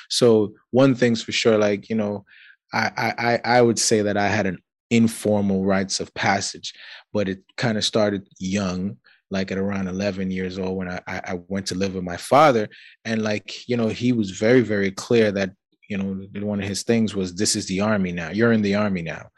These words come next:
<laughs> And, like, you know, it was difficult. It was, it was very, very difficult, almost literally being yanked away from the feminine, you know, like, having to be his, you know, s-, handyman. I, I, I,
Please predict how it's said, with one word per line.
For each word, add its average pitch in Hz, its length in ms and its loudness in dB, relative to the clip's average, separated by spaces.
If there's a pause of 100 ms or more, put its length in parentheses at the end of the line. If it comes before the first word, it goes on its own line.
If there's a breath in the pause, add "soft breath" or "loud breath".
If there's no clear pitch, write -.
(140)
<laughs> - 240 -20
And, 104 840 0
like, 98 420 -4 (440 loud breath)
you 208 120 6
know, 160 160 10
it 165 140 6
was 165 200 8
difficult. 160 600 2
It 120 40 -8
was, 120 520 -4
it 123 40 0
was 123 200 4
very, 127 340 6
very 123 240 4
difficult, 123 640 0 (240 loud breath)
almost 117 480 2
literally 117 420 4
being 110 240 0
yanked 113 300 0
away 117 240 4
from 110 180 -4
the 104 60 -4
feminine, 117 540 2 (340 loud breath)
you 113 80 2
know, 107 100 2
like, 101 220 0
having 113 400 2
to 110 180 -2
be 107 220 0
his, 104 500 -2 (540)
you 110 160 0
know, 98 420 -4 (260)
s-, - 280 -6
handyman. 104 1000 2
I, 101 240 2
I, 107 160 -2
I, 101 200 -4